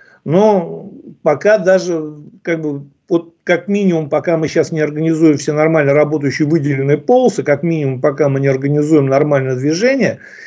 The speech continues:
и не запустим нормальное количество автобусов, которые мы до сих пор так и не можем сделать, а какой-то магистрали, похожей на Москву, почему мы не можем создать свою программу, назвать по-любому, как вот нравится нам этот маршрут,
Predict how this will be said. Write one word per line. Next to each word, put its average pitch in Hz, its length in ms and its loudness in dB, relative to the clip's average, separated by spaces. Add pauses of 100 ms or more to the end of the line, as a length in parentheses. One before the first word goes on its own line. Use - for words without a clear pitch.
(160)
и - 60 -2
не 143 100 4
запустим 160 480 0
нормальное 143 460 0
количество 151 400 0
автобусов, 240 400 -2
которые 160 320 2
мы 135 80 -6
до 175 140 4
сих 143 260 -4
пор 160 220 2
так 131 200 -4
и 139 60 -6
не 139 100 -2
можем 127 340 -2
сделать, 117 420 -4 (580)
а 123 100 -2
какой-то 180 400 2
магистрали, 170 840 0
похожей 160 500 0
на 151 100 -4
Москву, 165 800 0 (340)
почему 214 240 0
мы 247 80 4
не 196 60 4
можем 196 220 4
создать 175 400 0
свою 170 300 0
программу, 139 500 -2
назвать 147 540 -2
по-любому, 190 640 2
как 156 220 -8
вот 151 160 -8
нравится 160 460 -4
нам 127 180 -10
этот 131 160 -12
маршрут, 220 540 -2